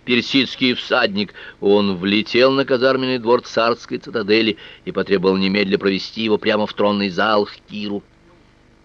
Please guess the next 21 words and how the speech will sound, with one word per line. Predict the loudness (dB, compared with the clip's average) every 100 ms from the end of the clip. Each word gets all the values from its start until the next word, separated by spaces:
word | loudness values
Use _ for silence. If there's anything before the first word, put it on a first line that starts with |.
| _ 2
Он | 4 4
прискакал | 2 0 2 0 2 4 2
с | 2
вестями | -6 -8 -4 0 2 0 -2
из | -2
Экбатан. | -2 -2 0 -2 -4 -18 -20 _ _ _ _ _ _ _ -20 _ _ -14
Воспользовавшись | -6 -6 -6 0 4 4 2 0 -2 -4 -8 -6
тем, | -2 -2
что | -2 -6
Кир | -6 -6 -4
занят | 0 2 2 -4
делами | -2 0 2 0
в | -4
Вавилоне, | -6 -4 -4 -4 -4 -4 -6 -8 _ _ _ _ _ _ _ _ -4
на | 2
восточные | 4 4 0 -2 0 0 0
рубежи | 2 0 0 -2 -2 -2
исконной | -4 -6 0 2 2 -2 -4
Персии | -2 -2 -2 -4 -4
напали | -4 -4 -2 0 2 2
массагеты — | 2 2 0 -2 -8 -2 -2 0 2 2 2 -8 -8